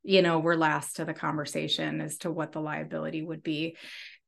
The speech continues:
Going forward, if you're actually embedded into more of a care system, which is what I hope for,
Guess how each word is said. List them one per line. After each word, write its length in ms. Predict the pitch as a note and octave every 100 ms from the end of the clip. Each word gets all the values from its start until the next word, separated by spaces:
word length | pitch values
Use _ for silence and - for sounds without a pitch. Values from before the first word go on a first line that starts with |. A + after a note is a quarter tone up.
| -
Going 280 | G3 F3+ F3+
forward, 760 | - G3+ G#3 G3+ G#3 G3 G3
if 340 | G3+ - F3+ F3+
you're 140 | E3+
actually 340 | E3 E3 F#3+ F3
embedded 440 | E3 E3 E3 E3
into 680 | D#3+ E3 - - E3+ E3 D#3+
more 200 | E3 E3
of 80 | D#3+
a 40 | E3
care 260 | - E3
system, 800 | E3 E3 - E3 E3 D#3+ - D#3+
which 200 | E3+ E3
is 140 | D#3+
what 140 | D#3 D3
I 80 | C#3+
hope 340 | E3+ G3 F#3+
for, 400 | - B3+ B3